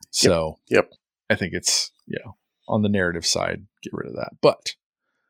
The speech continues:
Speaker 2: that's what can happen in the, the suffer injuries. Then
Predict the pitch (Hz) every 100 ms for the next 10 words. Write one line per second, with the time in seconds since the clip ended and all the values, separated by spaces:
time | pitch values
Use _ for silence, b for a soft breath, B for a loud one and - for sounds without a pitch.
0 | _ _ 104 90 113 - 87 85 - 85
1 | 82 82 - - - - 87 - 85 82
2 | - - - _ _ _ _ _ _ _
3 | _ _ 104 143 156 156 160